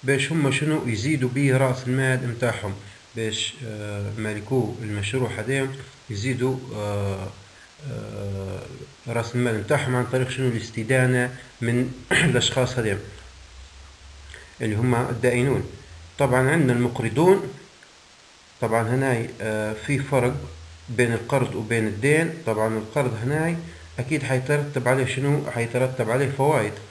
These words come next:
لكن الدين هنا ما يترتبش عليه فوائد، هو مجرد مبلغ دفعناه، آه، أو، آه، دفعوه لنا وبنرجعوه خلاص. لكن هنا المقرضون عندها منا فيها قرض، معناتها شنو؟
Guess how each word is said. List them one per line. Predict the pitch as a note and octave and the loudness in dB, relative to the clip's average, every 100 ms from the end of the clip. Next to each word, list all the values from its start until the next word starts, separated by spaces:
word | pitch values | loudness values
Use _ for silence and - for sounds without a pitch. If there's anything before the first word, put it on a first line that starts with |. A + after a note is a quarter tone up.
| - - - - A#2 | -20 -20 -20 -12 -4
لكن | A2+ A#2 B2 | -2 0 0
الدين | A#2 C3+ | 2 2
هنا | A#2+ C#3 | 2 2
ما | C3 | 2
يترتبش | A#2+ B2 - D3+ B2+ C3 | 2 0 -2 -2 0 0
عليه | C3+ | 0
فوائد، | B2+ B2+ A2 | 0 0 0
هو | A2+ A#2 | 0 -2
مجرد | A#2+ A#2+ C3 C3 A2+ | -2 0 0 2 2
مبلغ | C#3+ A2 B2 C3 | 0 0 0 0
دفعناه، | - A2 A2+ C#3 D3 D3 C#3+ - - - A#2 | -4 -4 0 2 0 -2 -14 -20 -20 -14 -6
آه، | G#2+ G#2+ | -4 -2
أو، | A2 G#2+ G#2+ | -2 0 -2
آه، | G#2 F#2+ G2 | -2 -2 -2
دفعوه | G2 G2+ A2 A#2 D3 | -2 -2 0 2 2
لنا | C3+ | 2
وبنرجعوه | B2 A#2 A#2+ A2 C3 B2 A#2 | 2 2 0 2 2 2 2
خلاص. | A#2+ G#2 G2 - A2+ | -2 -2 -2 -6 -4
لكن | A2 A2+ | -4 -2
هنا | A#2 B2+ | 0 2
المقرضون | A#2 - A2+ A2 D3+ D#3+ E3 - - - - - - - - - | 0 -2 -6 -2 0 -2 -4 -14 -20 -20 -20 -20 -20 -20 -14 -4
عندها | B2+ A#2+ | 0 2
منا | B2+ A#2+ | 4 2
فيها | A2+ A#2 - | 0 -2 0
قرض، | C#3 A#2+ | 0 0
معناتها | A#2+ C3 A2+ A2 | 2 2 0 -2
شنو؟ | B2+ C3 B2+ | -2 0 0